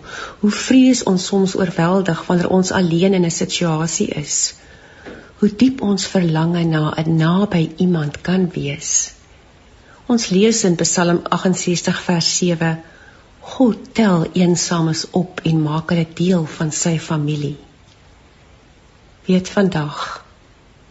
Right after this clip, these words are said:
jy is deel van God se familie. Hy is in jou en jy's regtig nooit alleen nie.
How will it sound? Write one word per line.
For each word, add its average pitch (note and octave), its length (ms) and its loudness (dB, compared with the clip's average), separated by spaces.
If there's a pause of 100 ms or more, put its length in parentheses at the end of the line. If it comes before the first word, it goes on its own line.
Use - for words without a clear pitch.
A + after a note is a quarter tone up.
(160)
jy F#3 240 0
is A#3+ 220 -2
deel D3 240 0
van D3+ 240 -6
God - 280 -8
se - 120 -4
familie. D#3 600 -6 (1000)
Hy F#3+ 280 0
is - 280 2
in F#3+ 280 2
jou C#3 240 -4 (880)
en F3+ 160 4
jy's F3+ 220 2 (100)
regtig E3+ 520 -2 (260)
nooit E3+ 480 2
alleen D3 440 -4
nie. C#3+ 200 -8